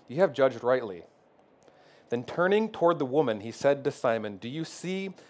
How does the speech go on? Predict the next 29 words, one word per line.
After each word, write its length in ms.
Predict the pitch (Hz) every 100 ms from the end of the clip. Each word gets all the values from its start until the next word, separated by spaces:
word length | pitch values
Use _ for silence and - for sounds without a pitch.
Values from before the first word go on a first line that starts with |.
| _
this 240 | 131 143 -
woman? 360 | 123 113 87 - _ _ _ _ _ _ _ _
I 200 | 131 156
entered 280 | 170 165 147
your 120 | 127
house, 280 | 113 120 120
you 80 | 147
gave 100 | 143
me 100 | 117
no 140 | 107
water 320 | 120 107 107
for 120 | 110 110
my 120 | 95
feet, 340 | - 110 - - _ _ _ _ _
but 100 | 135
she 140 | -
has 160 | 143 -
wet 340 | 110 139 185
my 160 | 156 135
feet 320 | - - 170
with 160 | 151 147
her 80 | 156
tears 380 | - 147 131
and 180 | 120 117
wiped 280 | 117 160 165
them 120 | 151
with 140 | 143 139
her 100 | 120
hair. 380 | - 113 90